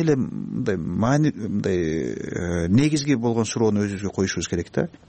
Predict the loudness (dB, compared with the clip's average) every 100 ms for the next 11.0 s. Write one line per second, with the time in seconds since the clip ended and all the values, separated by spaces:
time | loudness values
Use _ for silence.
0 | -2 0 0 2 2 2 2 4 4 2
1 | 0 -6 -10 -14 -2 2 4 2 2 2
2 | 4 2 -4 -20 -8 -2 0 0 0 -2
3 | 0 2 0 -4 -18 -10 -2 -2 0 2
4 | 4 2 0 0 2 2 -2 -14 -20 -8
5 | -2 0 2 4 6 4 2 -4 -20 -20
6 | -20 -8 -6 -2 2 4 4 0 0 0
7 | 0 -2 0 2 2 2 4 4 4 4
8 | 2 2 0 2 0 2 4 4 2 2
9 | 2 4 2 4 4 4 2 2 2 2
10 | 2 2 0 -2 0 0 2 4 2 0